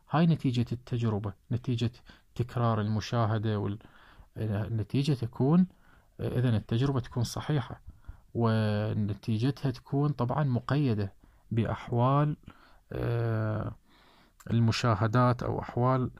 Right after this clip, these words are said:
اللي جرت فيها التجربة. لذلك يقول: "وربما تنعقد التجربة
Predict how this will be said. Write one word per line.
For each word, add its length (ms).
اللي 160
جرت 280
فيها 180
التجربة. 480
لذلك 300
يقول: 440
"وربما 500
تنعقد 500
التجربة 640